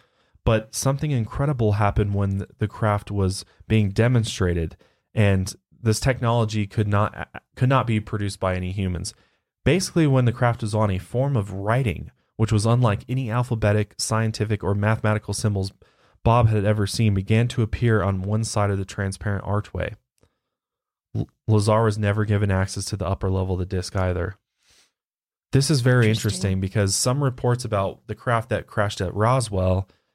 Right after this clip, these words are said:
Speaker 1: had some type of weird writing, and there's actually pictures of,
Speaker 2: Oh,
Speaker 1: of,
Speaker 2: yeah.
Speaker 1: of the supposed writing that was found on the side of it. And it makes you wonder, it's like, hmm, could these be the same craft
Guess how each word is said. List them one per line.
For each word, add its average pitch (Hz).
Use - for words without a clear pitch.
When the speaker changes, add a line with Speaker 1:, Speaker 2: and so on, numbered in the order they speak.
Speaker 1:
had 117
some 117
type 117
of 95
weird 107
writing, 98
and 92
there's 107
actually 127
pictures 98
of, 92
Speaker 2:
Oh, 101
Speaker 1:
of, 92
Speaker 2:
yeah. 147
Speaker 1:
of 98
the 98
supposed 104
writing 98
that 90
was -
found 95
on 92
the 90
side 120
of -
it. -
And 107
it 107
makes 117
you 101
wonder, 104
it's 85
like, 82
hmm, 98
could 107
these 117
be 123
the 110
same 107
craft -